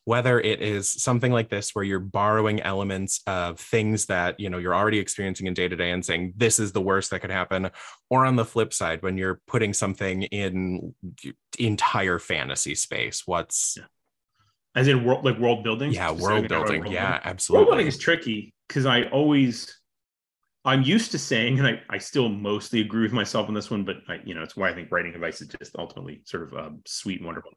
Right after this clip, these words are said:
Speaker 2: nonsense, that, you know, you sort of tell the bits of the world that the reader needs to know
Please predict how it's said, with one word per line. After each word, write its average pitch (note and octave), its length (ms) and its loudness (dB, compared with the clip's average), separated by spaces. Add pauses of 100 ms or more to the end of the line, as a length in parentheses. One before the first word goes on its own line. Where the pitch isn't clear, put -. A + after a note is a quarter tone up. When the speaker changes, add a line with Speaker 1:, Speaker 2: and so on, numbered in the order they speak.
Speaker 2:
nonsense, E2 340 -10 (540)
that, A#2+ 460 4 (200)
you B2+ 520 -6
know, B2 160 4
you A2+ 560 0
sort A2+ 260 0
of G#2+ 120 -2
tell A#2 460 2
the G#2 80 -6
bits G2+ 320 -6
of F#2+ 120 -6
the G2 80 -4
world F#2+ 580 -4
that F2+ 280 -4 (100)
the F2+ 240 -8
reader G2+ 340 -2
needs F#2 480 -8
to - 140 -14
know F2+ 340 -10